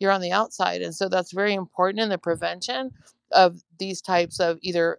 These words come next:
being a bullied student or being a student that bullies.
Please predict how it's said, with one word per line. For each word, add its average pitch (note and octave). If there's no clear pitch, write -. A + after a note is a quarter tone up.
being F3+
a E3
bullied F3
student C#4
or F3
being F3
a E3+
student E3+
that D#3+
bullies. -